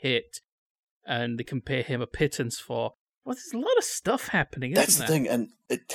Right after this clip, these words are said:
Speaker 2: kind of all, the last ten minutes, everything's crammed into the last ten minutes because they've got the actual acts performing, they've got the clapometer business. They're rigging the clapometer using, is it, were they using an actual crowd recorded at a Beatles concert? Is that what they said?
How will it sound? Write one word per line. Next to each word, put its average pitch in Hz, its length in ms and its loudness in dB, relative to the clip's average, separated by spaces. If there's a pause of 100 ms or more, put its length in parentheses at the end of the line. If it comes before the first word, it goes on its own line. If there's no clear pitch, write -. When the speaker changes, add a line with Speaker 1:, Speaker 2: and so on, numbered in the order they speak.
(100)
Speaker 2:
kind 139 180 0
of 120 100 4
all, 120 200 6
the 101 120 0
last 120 280 6
ten 101 180 2
minutes, 104 360 2 (180)
everything's 110 460 -2
crammed 98 380 0
into 95 200 0
the 85 100 -6
last 87 220 -2
ten 85 160 -4
minutes 160 340 2
because - 460 -6
they've - 120 -8
got 87 260 -4
the 92 100 4
actual 92 480 2
acts - 260 2
performing, 78 640 -2
they've - 140 -4
got 87 140 -2
the 85 60 -6
clapometer - 720 0 (200)
business. - 560 -2 (480)
They're 90 120 0
rigging 87 240 2
the 80 80 -2
clapometer 98 840 4
using, 87 600 0 (160)
is 120 140 0
it, 113 220 2
were 120 180 10
they 165 80 8
using 190 520 4 (400)
an 117 100 6
actual 117 260 8
crowd 113 340 6
recorded 104 340 4
at 101 80 6
a - 20 0
Beatles 110 360 4
concert? - 320 -6
Is - 80 -6
that 95 120 -2
what 92 120 -6
they 92 100 0
said? 104 300 2